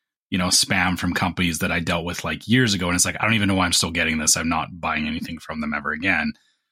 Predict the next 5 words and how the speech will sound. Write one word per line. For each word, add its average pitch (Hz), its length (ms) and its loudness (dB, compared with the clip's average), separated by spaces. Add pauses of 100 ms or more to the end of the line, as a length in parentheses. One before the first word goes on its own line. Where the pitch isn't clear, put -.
(320)
Uh, 95 260 2
but 98 440 0 (360)
yeah, 92 300 2
it, 98 400 -4
it's, - 540 2